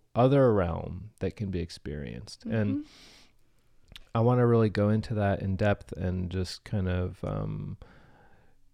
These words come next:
Speaker 1: yeah, just describe the experience and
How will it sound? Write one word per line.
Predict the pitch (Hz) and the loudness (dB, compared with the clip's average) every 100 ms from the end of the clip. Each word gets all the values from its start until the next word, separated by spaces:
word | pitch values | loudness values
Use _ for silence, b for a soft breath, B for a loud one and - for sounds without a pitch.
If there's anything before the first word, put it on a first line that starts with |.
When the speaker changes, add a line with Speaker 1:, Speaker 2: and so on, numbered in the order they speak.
| _ | _
Speaker 1:
yeah, | - 113 95 | -2 2 2
just | 87 110 - | 2 -2 -4
describe | 107 - 104 101 | -8 -2 0 2
the | 104 | 0
experience | 107 - 117 120 127 127 - - - | -2 -2 0 2 0 -2 -4 -12 -4
and | 101 95 92 92 92 92 | -2 0 -2 -2 -4 -6